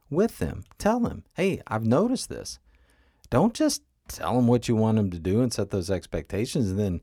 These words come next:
set them on an island and say, "Good luck," right? That's, that's not helping anybody. That's not good leadership. That's not how you effectively lead your staff.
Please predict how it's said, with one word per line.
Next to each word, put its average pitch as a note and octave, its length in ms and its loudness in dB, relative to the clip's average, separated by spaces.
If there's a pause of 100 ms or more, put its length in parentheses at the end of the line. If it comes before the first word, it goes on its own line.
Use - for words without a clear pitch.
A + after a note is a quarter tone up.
(300)
set - 240 2
them G2+ 140 2
on F#2+ 120 0
an E2 120 0
island C3+ 400 2
and F#2+ 100 -4
say, G2 140 0
"Good F2 160 -4
luck," F#3+ 400 -2 (720)
right? F#3+ 320 0 (320)
That's, - 300 2
that's C3+ 340 -2
not D#3 180 2
helping C#3 260 0
anybody. E3 560 -4 (500)
That's B2+ 360 2
not C#3+ 220 2
good C3+ 160 2
leadership. - 560 -2 (560)
That's C3+ 340 2
not C3+ 280 2
how C#3+ 420 0
you A#2 380 0
effectively A2+ 580 0
lead F2 260 -6
your G#2 120 -6
staff. D#3 480 -4